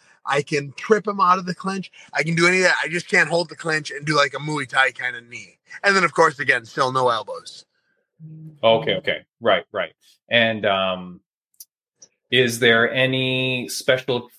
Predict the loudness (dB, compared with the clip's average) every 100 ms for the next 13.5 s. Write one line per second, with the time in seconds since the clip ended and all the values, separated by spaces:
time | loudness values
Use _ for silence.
0 | _ -2 0 0 0 0 0 -2 -2 -6
1 | -6 -2 0 2 0 -2 -4 -4 -4 -2
2 | -2 -2 -2 0 2 0 -2 -6 -2 0
3 | 2 4 4 4 2 0 -2 -2 0 2
4 | 4 2 2 2 0 -2 0 0 0 -2
5 | -2 0 2 0 0 -6 -4 0 0 0
6 | 0 0 0 -2 -4 -6 -6 -6 -10 -18
7 | _ _ _ _ -4 0 0 0 -2 0
8 | -2 -2 -4 -2 -2 -2 -2 -2 -4 -8
9 | -8 -2 -2 -2 -6 -6 0 2 2 -2
10 | -4 -2 0 -2 -4 -4 -6 -4 0 2
11 | 0 0 -2 0 -2 -2 -4 -8 _ _
12 | _ _ _ _ _ 0 2 2 0 -4
13 | -10 -4 -2 -2